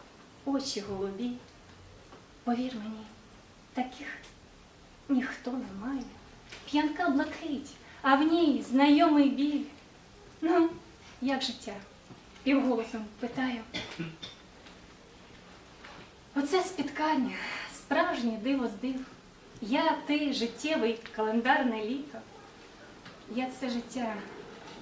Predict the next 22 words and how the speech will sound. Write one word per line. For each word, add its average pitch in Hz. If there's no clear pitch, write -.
ніколи 247
не 196
любив. 196
Відказує 240
твій 226
погляд 196
сумовито. 202
А 247
я 254
люблю. 240
Немає 349
таїни. 320
Обидва 294
ми 254
в -
цім 214
світі 262
нетутешні. 233
На 294
черешневу 320
повінь 262
озирнись. 294